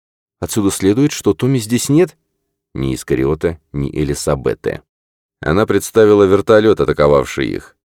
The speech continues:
Были ли на его борту другие? Если да, куда они направлялись? «Мы должны провести тщательный обыск, чтобы убедиться в этом», заявил Рун.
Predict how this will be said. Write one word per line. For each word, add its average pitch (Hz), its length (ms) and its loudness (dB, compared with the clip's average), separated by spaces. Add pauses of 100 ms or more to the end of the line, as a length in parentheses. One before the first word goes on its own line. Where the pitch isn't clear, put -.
(200)
Были 90 320 0
ли 80 160 2
на 80 100 2
его 78 220 2
борту 76 360 0
другие? 76 680 -6 (100)
Если 85 340 -2
да, 90 200 2
куда 107 320 2
они 85 160 0
направлялись? 73 720 -2 (640)
«Мы 71 300 -4
должны 73 480 -2
провести 78 480 -2
тщательный 85 500 0
обыск, 95 380 2
чтобы 90 320 -2
убедиться 92 560 -4
в 65 80 -6
этом», 60 340 -4 (100)
заявил 67 460 -2
Рун. 60 280 -4